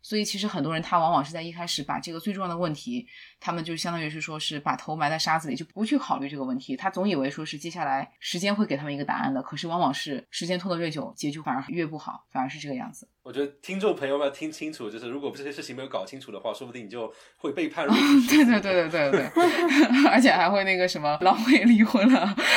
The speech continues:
Speaker 1: 然后 <laughs> 小舅子也要和老婆一起来告你，<laughs> 可以这么说，对。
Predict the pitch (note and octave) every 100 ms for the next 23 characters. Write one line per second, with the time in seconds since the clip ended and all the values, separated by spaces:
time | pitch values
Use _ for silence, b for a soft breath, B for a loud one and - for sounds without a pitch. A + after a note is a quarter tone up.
0 | D#4+ - F#3 C#4 C4 G#3 A#3 - D4+ C#4+
1 | D#4+ - - - G#3 G3 A#3 A3+ G#3 B3+
2 | C4 F#3+ A#3 A#3 F#3+ D#3 F3 F3 - C#3
3 | C#3 F3+ F3 - A#3+ G#3 - E4 - B3+
4 | G#3+ B3 F3 E3+ C#3+ C#3+ C#3 C3 C#3+ C#3